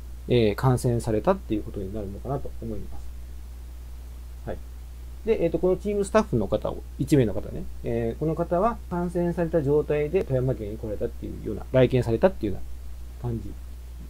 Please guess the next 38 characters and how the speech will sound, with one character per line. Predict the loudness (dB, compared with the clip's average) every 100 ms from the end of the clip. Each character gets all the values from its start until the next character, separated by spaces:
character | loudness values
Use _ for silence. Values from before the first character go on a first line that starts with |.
| -6
に | -2 0
な |
る | -2 -2
と | -2 -2
思 | -6
い |
ま | -6 -6
す。 | -6 -6 -8 -10 -12 -12 -12 -12 -12 -12 -12 -10 -10 -10 -10 -12 -12 -12 -12 -12 -12 -12 -12 -12 -12 -12 -12 -10
は |
い。 | -10 -10 -12 -12 -12 -12 -12 -12 -12 -12 -12 -12 -6
で、 | -4 -2
え | 0 0
ー | 0
と、 | -4
今、 | -2 0 0 -4 -12 -12 -12 -12 -10 2
ど | 4
こ | 6
に | 4 4
い | 4
ら | 4
っ |
し | 4
ゃ |
る | 2
の |
か | 0
な？ | -6 2
そ | 8
の、 | 10 8 4 -6 -12 -12 -12 -12 -12 -12 -12 -2
こ | 2
の | 4
フ |
ロ | 6
ン | 6
ト | 4
ス | 4
タ | 6
ッ | 6